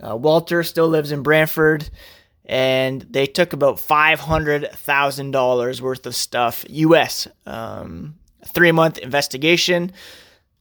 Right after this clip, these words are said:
searches in Ontario and Alberta, and a bunch of items were recovered. Investigation's still going on. Walter Gretzky, probably the world's most famous hockey dad, one of the nicest people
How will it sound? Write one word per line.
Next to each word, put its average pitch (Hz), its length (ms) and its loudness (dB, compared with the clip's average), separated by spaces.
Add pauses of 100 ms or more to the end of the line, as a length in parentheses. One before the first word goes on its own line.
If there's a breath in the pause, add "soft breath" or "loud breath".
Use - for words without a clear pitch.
(160)
searches 156 600 2
in 127 220 -4
Ontario 175 600 6
and 127 140 -4
Alberta, 170 720 2 (720)
and 135 580 -6 (580)
a 139 100 0
bunch 190 220 4
of 170 100 2
items 147 520 2
were 156 680 4 (560)
recovered. 196 680 2 (120)
Investigation's 143 800 -4
still 170 300 4
going 131 260 0
on. 127 360 -2 (760 loud breath)
Walter 165 320 0
Gretzky, 151 500 2
probably 147 280 4
the 147 120 0
world's 147 320 0
most 143 240 -2
famous 165 300 4
hockey 170 340 4
dad, 151 420 4
one 147 180 0
of 139 40 -4
the 131 80 -8
nicest 156 400 -4
people 156 560 -2